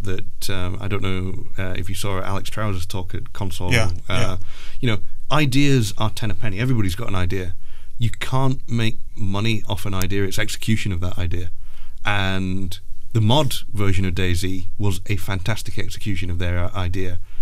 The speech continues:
Speaker 1: Um, it, I mean, it, it obviously had its flaws, um, but now they're trying to make more money off the same idea.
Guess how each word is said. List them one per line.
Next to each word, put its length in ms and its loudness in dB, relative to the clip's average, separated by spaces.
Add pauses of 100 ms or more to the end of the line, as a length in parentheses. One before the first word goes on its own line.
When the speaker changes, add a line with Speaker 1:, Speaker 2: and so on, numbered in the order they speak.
(240)
Speaker 1:
Um, 540 0 (720)
it, 240 0
I 60 0
mean, 120 0
it, 100 -2
it 200 -2
obviously 380 2
had 200 -2
its 280 0
flaws, 540 0 (560)
um, 680 2 (460)
but 220 2
now 240 4
they're 140 2
trying 260 2
to 120 0
make 180 0
more 260 2
money 400 2 (500)
off 320 -2
the 100 2
same 280 0
idea. 400 0